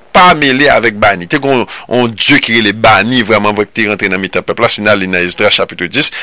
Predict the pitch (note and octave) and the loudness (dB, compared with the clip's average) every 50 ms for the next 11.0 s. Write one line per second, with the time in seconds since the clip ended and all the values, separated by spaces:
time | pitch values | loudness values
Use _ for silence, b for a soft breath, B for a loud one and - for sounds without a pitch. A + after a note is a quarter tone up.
0 | B B F#2+ G#2 G#2 F#2 G#2 G2+ F#2 G2 G2 F#2 F2+ F2 G2+ A2 - - A#2+ - | B B -4 -2 0 0 0 0 0 0 -2 -2 -4 -4 -6 -6 -4 -4 -4 -2
1 | - G2+ G#2 - G2 F#2 F2+ F#2 F#2 F2 F#2+ F#2+ F2+ F#2+ F2+ - F#2 - - F2+ | -2 -2 -2 0 0 0 0 -2 -4 -4 -6 -8 -6 -4 -4 -4 -4 -6 -6 -8
2 | F2 E2 C#2+ F2 F2+ F#2+ F#2+ F2+ F2 F2+ G2 A2 G#2+ - B B B B B B | -8 -8 -6 -2 0 2 2 2 0 -2 -4 -6 -6 -8 B B B B B B
3 | B A2+ A#2+ - - - - - B2 D3+ E3+ C3 B2 A#2 - - E3 F#3+ G3 E3+ | B -2 -2 -2 -2 -4 -2 2 2 4 4 4 2 2 2 4 6 6 6 6
4 | - B B B B B B - - A#2 A#2+ A#2 G#2 A#2+ C3+ C#3+ - C#3+ B2+ A#2 | 4 B B B B B B -6 -2 0 2 2 0 0 0 2 4 4 4 4
5 | G#2 G#2 B2+ C#3+ C#3+ - - B2 A2 G2+ F#2+ - - D#3+ - C3+ - B2+ A2 A#2 | 4 4 2 2 4 2 2 0 -2 -2 0 2 2 2 2 -2 -2 -2 -2 -2
6 | G#2+ G2+ G#2+ - - F2+ G2+ - - G2 - F2+ - - F#2 G2+ A2 B2 - - | -2 -2 -2 0 0 0 0 0 -2 -2 -2 -2 -2 -2 -4 -2 0 0 0 0
7 | - - - A2 G2 E2 F#2 - - - G2 - F#2+ D#2 D2+ D#2 G2 G2+ F#2+ D#2+ | 0 -2 -2 -2 -2 -2 -4 -4 -4 -4 -4 -2 -2 0 0 2 2 2 2 0
8 | - - E2 E2+ F#2 G2+ F2+ A2 A#2 A2+ - G2+ F#2 G#2 A2 G2+ - - - F2+ | -4 -10 -10 -8 -8 -6 -6 -4 -2 -2 0 2 2 2 0 0 -2 -4 -6 -6
9 | F#2 F2 - B2+ C#3+ B2+ A2+ G2 F2+ - - E2+ - - A#2 A#2 G#2 F2 G2 A2+ | -6 -6 -4 -2 -2 0 0 -2 -2 -2 -4 -4 -2 0 -2 -2 -2 -4 -2 0
10 | C#3 B2+ A2+ - D#3+ E3 D3+ B2 F#2+ A2 A2+ - A2+ A2 A#2 A#2 A2+ G2+ F#2+ | 0 2 2 2 4 4 2 2 0 -2 -4 -4 -2 0 0 2 0 0 -2